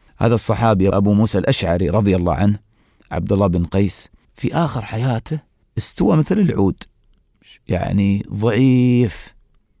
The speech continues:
لأنه كان خلاص كل يوم يصوم ويقوم الليل، يعني، اجتهد، اجتهاد شديد في العبادة. فقالوا له: "يعني، لو شوية ريحت عمرك،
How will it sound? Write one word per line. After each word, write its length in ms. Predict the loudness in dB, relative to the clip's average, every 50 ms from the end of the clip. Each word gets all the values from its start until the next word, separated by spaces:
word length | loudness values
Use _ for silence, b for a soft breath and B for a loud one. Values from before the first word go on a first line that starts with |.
| _ _ _ _ _ -4
لأنه 300 | -2 0 2 2 2 2
كان 220 | 2 0 0 0 0
خلاص 500 | -2 -2 -2 0 -2 -2 -4 -8 -14 -8 -2
كل 340 | 2 2 4 4 4 4 4 4
يوم 260 | 4 4 4 4 2
يصوم 380 | 2 0 0 -2 -2 -2 -4 -8 _ b b b b b b b b
ويقوم 400 | 0 0 0 2 2 2 4 4
الليل، 460 | 4 2 2 2 2 2 2 0 -2 -6 -12 b b b b b b b
يعني، 440 | -2 -2 -2 -2 -2 -4 -2 -2 -2
اجتهد، 520 | -2 -2 -4 -4 -2 0 2 2 0 0 -2
اجتهاد 460 | -6 -6 -4 -2 0 0 0 0 -2 -6 _ _ -20 -14
شديد 540 | -8 -4 -2 0 2 4 6 6 4 4 2
في 80 | -2
العبادة. 580 | -2 0 0 2 2 2 2 0 0 -4 -8 -10 b b b b b
فقالوا 440 | -4 -2 0 2 2 2 2 2 2
له: 100 | 2 2
"يعني، 280 | 2 2 2 2 2 2
لو 420 | 4 4 2 2 2 0 -4 -8 -10
شوية 440 | -8 -4 0 2 2 4 4 2 2
ريحت 500 | 2 2 2 2 0 -2 -6 -8 -4 -2
عمرك، 480 | 0 0 0 -2 -4 -8 -8 -16 -20